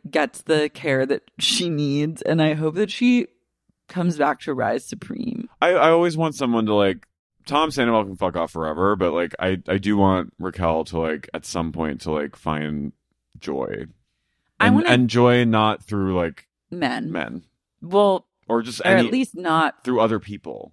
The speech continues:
Speaker 2: Find joy in yourself.
Speaker 1: Yeah, but if you're gonna find joy in men,
Speaker 2: Not
Speaker 1: like,
Speaker 2: them
Speaker 1: babe,
Speaker 2: these
Speaker 1: not
Speaker 2: freaks.
Speaker 1: Tom Sandoval and Tom Schwartz.
Speaker 2: Not platform. Platform.
Speaker 1: Not
Speaker 2: I hope
Speaker 1: yoga
Speaker 2: Ariana
Speaker 1: pants.
Speaker 2: continues to heal and
Speaker 1: Yoga
Speaker 2: continues.
Speaker 1: pants and fish.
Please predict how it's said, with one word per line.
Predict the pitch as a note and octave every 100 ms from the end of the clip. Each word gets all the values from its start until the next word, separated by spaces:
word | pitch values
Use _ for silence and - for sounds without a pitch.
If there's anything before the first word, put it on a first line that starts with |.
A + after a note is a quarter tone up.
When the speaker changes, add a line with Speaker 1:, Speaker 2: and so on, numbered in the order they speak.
| -
Speaker 2:
Find | A#2 B2
joy | A#2+ A#2+
in | A2
yourself. | F2 - F2+ D2 D2 - _
Speaker 1:
Yeah, | D#3+ D#3+ D3+
but | D3 D#3
if | E3+
you're | E3+
gonna | B3 C4
find | D#3+ C#3 C3
joy | D3 D#3
in | A#2 B2+
men, | C#3 E3 C3+ B2+ C3
Speaker 2:
Not | -
Speaker 1:
like, | A2
Speaker 2:
them | G2+
Speaker 1:
babe, | - F3 C#3 B2
Speaker 2:
these | D3
Speaker 1:
not | G3 F3+
Speaker 2:
freaks. | F3 D3+
Speaker 1:
Tom | D#3 F3+ E3
Sandoval | - - C3+ F#3 D#3 C3
and | B2 B2
Tom | D#3 D#3 E3+
Schwartz. | - - - - A3 D#3+ C3
Speaker 2:
Not | - A2
platform. | - F#2 - - D2 D#2 F2 _ _ _ _ _ -
Platform. | E2+ - D2 - -
Speaker 1:
Not | - A2+
Speaker 2:
I |
hope | C3+
Speaker 1:
yoga | C#3 C3+
Speaker 2:
Ariana | A2+ A#2 A#2+
Speaker 1:
pants. | A#2+ C#3+ - -
Speaker 2:
continues | A#2 G#2+ A2 G#2 -
to |
heal | G#2 G2+ F#2+ F#2 F#2 D2
and | F2+
Speaker 1:
Yoga | - D#3+ F3+
Speaker 2:
continues. | F3
Speaker 1:
pants | F3+ E3+ E3+
and | E3 C3 -
fish. | - - D3+ D3+ - -